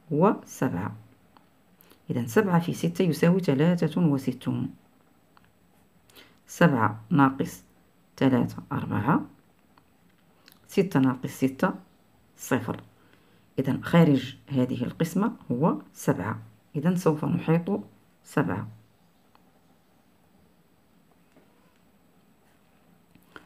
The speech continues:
ننتقل إلى العملية الثانية. إذن ثمانية وثمانون مقسوم على خمسة.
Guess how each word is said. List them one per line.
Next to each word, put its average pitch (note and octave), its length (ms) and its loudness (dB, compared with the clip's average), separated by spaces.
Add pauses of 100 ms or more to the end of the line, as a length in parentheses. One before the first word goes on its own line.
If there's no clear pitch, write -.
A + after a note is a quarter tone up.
(140)
ننتقل D3+ 500 2
إلى F3 260 4 (1900)
العملية D#3+ 440 4
الثانية. - 460 0 (760)
إذن B2 260 -2 (140)
ثمانية D3+ 500 6 (100)
وثمانون C3 840 2 (600)
مقسوم G3+ 420 0
على E3+ 300 2 (140)
خمسة. - 440 0